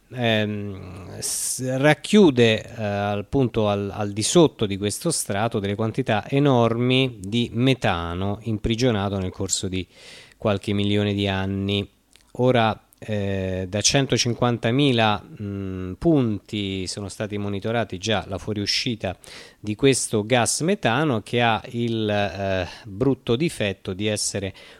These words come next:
un gas serra molto più potente dell'anidride carbonica. Ora, questo fenomeno era stato ampiamente previsto da, già da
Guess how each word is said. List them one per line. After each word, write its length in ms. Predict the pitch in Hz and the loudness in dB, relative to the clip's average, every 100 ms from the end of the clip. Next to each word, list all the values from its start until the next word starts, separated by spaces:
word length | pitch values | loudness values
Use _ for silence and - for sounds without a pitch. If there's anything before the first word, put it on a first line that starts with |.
| _ | _
un 180 | 123 127 | 0 6
gas 300 | 147 - 135 | 6 6 0
serra 380 | - 120 113 | 2 2 2
molto 640 | 113 143 180 196 185 - 143 | 4 10 12 12 10 6 2
più 220 | 127 117 | 2 -2
potente 720 | 139 135 107 92 90 - 98 - - - - - | 0 2 2 0 -4 -4 -8 -8 -16 -16 -18 2
dell'anidride 760 | 165 175 165 160 143 143 131 123 | 6 8 8 6 6 4 4 4
carbonica. 1000 | 131 123 110 101 98 101 98 107 107 - | 2 2 2 0 2 -2 0 0 0 2
Ora, 240 | 143 135 | 4 4
questo 300 | - 139 - | 4 0 0
fenomeno 680 | 131 143 147 139 123 117 113 - | 0 4 4 4 4 2 -2 -4
era 240 | 135 120 | -4 -2
stato 220 | - 120 | -2 -2
ampiamente 580 | 117 113 123 135 123 120 | 0 0 0 0 0 0
previsto 1200 | 147 165 202 143 - - 107 98 92 90 87 87 85 | 2 2 2 2 -2 -2 -2 -2 -2 -4 -4 -6 -4
da, 260 | 90 90 | -4 -4
già 220 | 87 107 101 | -2 -2 0
da 240 | 95 | -2